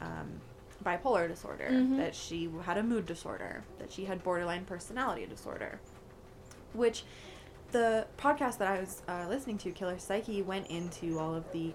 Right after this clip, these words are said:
Speaker 1: criteria for borderline personality disorder. Um, and it's hard because all of these disorders and illnesses are just diagnosed by one person. And it's just, like, one person's, one professional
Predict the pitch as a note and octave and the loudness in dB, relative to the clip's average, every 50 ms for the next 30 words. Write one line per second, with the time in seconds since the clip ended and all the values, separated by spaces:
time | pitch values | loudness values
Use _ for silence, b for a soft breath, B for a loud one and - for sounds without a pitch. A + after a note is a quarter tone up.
0 | - - E3 F3+ - - E3 D3+ D3+ D#3+ F3 G3 A#3 A#3 - G#3+ G#3 G3 F#3+ F#3+ | -4 -4 -4 -4 -4 -4 -4 -2 0 0 0 0 0 0 0 0 0 0 2 2
1 | F#3+ F#3+ F#3 F#3+ F#3 F3+ F#3+ - F#3+ F3+ - - D#3 E3 E3+ F3 F#3+ F#3+ - G#3+ | 0 0 0 -2 -4 -4 -4 -6 -8 -8 -6 -6 -6 -4 -4 -4 -6 -6 -4 -4
2 | G#3+ A3+ A#3 B3+ B3 B B B B B B B B - - G#3 G#3 G3 F#3+ F#3 | -2 -2 -2 -4 -4 B B B B B B B B -4 -2 0 0 0 0 -2
3 | F3+ F3 - - - - - - - - - - - - - - - A3 G#3+ G#3 | -4 -6 -8 -10 -14 -16 -16 -18 -18 -18 -18 -18 -18 -18 -8 -4 -2 0 2 2
4 | G3+ G3 F#3 - - - - - - - - - - - - - - - - - | 2 0 -2 -4 -10 -14 -16 -18 -18 -18 -18 -18 -18 -18 -18 -18 -18 -18 -18 -18
5 | - - - - B3+ B3+ - - - E4+ F#4 G4 G4 E4 C#4+ C#4 - - A3+ G#3+ | -18 -18 -6 -4 -4 -4 -2 4 6 8 8 8 8 6 4 0 0 0 2 2
6 | G#3 G#3 G3+ G#3 - - B3+ C#4 D4+ E4+ F#4+ F4 C#4 B3 A3+ A3 A3 A3 G#3+ - | 2 2 0 -2 0 2 6 6 6 6 4 2 0 -2 -2 -2 -2 -2 -4 -6
7 | - - - - G#3 G#3+ - G3+ F#3 F#3+ F#3 F#3+ F#3+ G3 G3 F#3+ - - F3 E3+ | -8 -8 -6 -4 -4 -2 0 0 0 0 2 0 0 0 -2 -4 -4 -4 -6 -6
8 | E3+ F3 F3 - F3 E3+ E3+ E3 F3 F#3 - - G#3 G#3 - D#4 D#4 - C#4 A#3 | -6 -6 -6 -4 -4 -4 -2 -4 -6 -6 -4 -4 -4 -2 0 -2 0 2 2 2
9 | G#3 G3+ G3 F#3 F3+ F3+ - - E3+ - E3 - - - - - - - - - | 2 2 0 -2 -6 -6 -4 -4 -4 -4 -4 -6 -8 -8 -10 -12 -12 -10 -10 -10
10 | - - - - - G#3 G3+ G#3 G#3 - B3 C4 C4 C#4+ C4 G#3+ G3 F#3+ F#3 F3+ | -10 -10 -12 -10 -8 -6 -4 -4 -4 -4 -4 -2 0 -2 -2 -2 -2 -2 -2 -2
11 | F3+ F#3 - - F#3 F#3 - - F3 F3 F3 E3+ B B B B - C4+ D4+ D#4+ | -4 -6 -6 -6 -6 -4 -4 -4 -4 -4 -6 -6 B B B B 2 2 2 4
12 | - C#4 C4+ - C4+ F4+ - - G#3 E3+ D#3+ D#3+ F3 G3 | 2 0 2 4 2 2 2 0 -2 -2 -2 -2 -2 -4